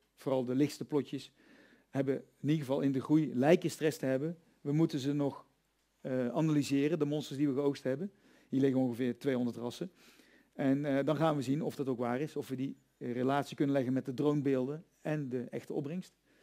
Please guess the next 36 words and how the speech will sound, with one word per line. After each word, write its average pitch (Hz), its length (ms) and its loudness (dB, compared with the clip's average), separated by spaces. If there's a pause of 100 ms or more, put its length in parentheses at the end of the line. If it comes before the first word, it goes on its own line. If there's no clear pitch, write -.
(120)
En - 80 -6
dan 160 80 0
zie 151 140 4
je 147 180 4
een 151 100 -4
stikstof 147 340 -4
honderd, 156 480 -2 (280)
dat 139 200 -2
gaat 131 240 0
wat, 127 200 -4
wat, 127 320 -8
wat 120 200 -8 (380)
dichter 139 340 -2
naar 127 240 -2
de 120 220 -2 (460)
nieuwe 151 300 4
realiteit. 135 840 2 (800)
Eh, 127 120 -6
vrees 147 320 4
ik, 151 120 0
hopen 139 320 2
we, 147 140 0 (300)
eh, 131 200 -6
dat 127 180 -4
we 135 60 -6
niet 135 280 -4
helemaal 127 300 -4
naar 120 100 -4
vijftig 131 400 -4
hoeven 131 260 -6
terug 135 180 -8
te - 60 -20
gaan, 127 320 -8
want 120 160 -8
dan, 123 220 -6
eh, 120 100 -4